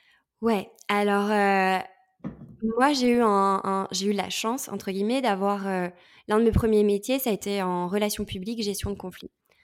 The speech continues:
Donc, j'ai été, euh, très jeune, coachée, mentorée,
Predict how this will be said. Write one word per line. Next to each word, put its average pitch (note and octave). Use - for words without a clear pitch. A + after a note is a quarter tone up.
Donc, G3+
j'ai G3
été, B3
euh, F#3+
très G#3+
jeune, A3+
coachée, A3
mentorée, G3+